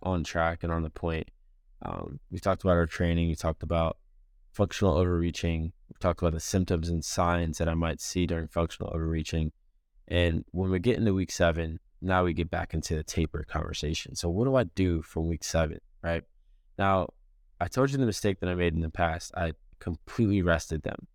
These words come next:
Now, the next mistake I made was I completely changed everything. I changed their training schedule.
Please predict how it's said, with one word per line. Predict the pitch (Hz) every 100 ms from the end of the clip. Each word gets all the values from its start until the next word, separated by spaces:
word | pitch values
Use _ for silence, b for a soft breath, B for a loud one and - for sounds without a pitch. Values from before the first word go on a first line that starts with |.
| _ _ _ -
Now, | 95
the | 90
next | 87 107 135 117
mistake | 101 98 87
I | 85
made | 82 82 82
was | 80
I | 85
completely | - 82 - 85 85
changed | - - 95 87 - -
everything. | 82 78 - 50 - _ -
I |
changed | - - 87 82 -
their | 80
training | - 101 104 98
schedule. | - 95 98 90